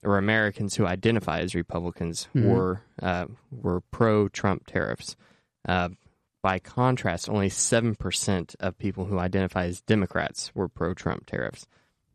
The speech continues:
Speaker 1: That's a huge divide there, man. And I think that on the last show, the, uh, episode twenty-four, I asked you if you thought that, uh,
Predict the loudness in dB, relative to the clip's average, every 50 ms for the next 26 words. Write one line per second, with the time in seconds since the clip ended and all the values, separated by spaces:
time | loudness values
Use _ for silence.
0 | _ -2 0 0 2 0 0 2 4 4 2 2 -2 -4 -4 -4 -4 -2 0 0
1 | 0 0 -4 -4 -6 -8 -8 -8 -10 -10 -6 -4 -4 -4 -2 0 2 2 2 2
2 | 0 0 -2 0 2 0 0 2 2 2 4 4 4 4 4 2 2 2 2 2
3 | 2 0 0 0 2 4 4 4 4 2 0 -2 _ -4 -2 0 0 0 -2 -2
4 | -4 -6 -8 _ -14 _ -4 -4 -4 -2 0 2 2 2 0 0 0 2 2 0
5 | -2 -2 0 2 2 2 2 0 -4 -10 _ _ _ _ _ _ 0 2 4 4
6 | 4 2 -2 -2 -2 0 0 -2 -2 -4 -4 -2 0 -2 0 0 -2 -2 -2 -2
7 | -4 -6 -4 -2 0 0 0 -2